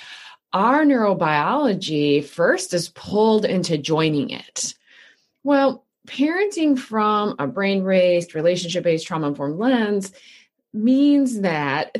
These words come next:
theoretically, we're the more dis-, more regulated person in this pair,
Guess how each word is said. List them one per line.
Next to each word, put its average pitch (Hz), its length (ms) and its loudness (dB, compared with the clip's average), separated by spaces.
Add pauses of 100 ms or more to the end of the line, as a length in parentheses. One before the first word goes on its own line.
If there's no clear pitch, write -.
(120)
theoretically, 220 1300 0
we're 226 500 0
the 214 120 -2
more 185 560 0
dis-, 170 320 -6 (280)
more 190 500 0
regulated 175 1120 0
person 185 600 -2
in 170 260 -2
this 151 260 -4
pair, - 480 -4